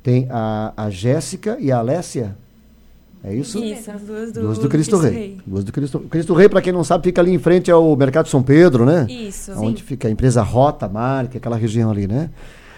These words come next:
Speaker 1: Muito bem. Bom, vou perguntar aqui agora para a Jéssica, né?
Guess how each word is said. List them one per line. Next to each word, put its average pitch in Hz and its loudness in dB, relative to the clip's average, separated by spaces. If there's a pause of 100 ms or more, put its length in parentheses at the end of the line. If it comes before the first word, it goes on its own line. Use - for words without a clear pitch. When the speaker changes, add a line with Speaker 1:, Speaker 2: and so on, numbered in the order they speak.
(120)
Speaker 1:
Muito 220 0
bem. 165 4 (340)
Bom, 175 6
vou 147 4
perguntar 165 2
aqui 160 2
agora 151 6
para 151 2
a 151 0 (600)
Jéssica, 117 -6 (800)
né? 117 -6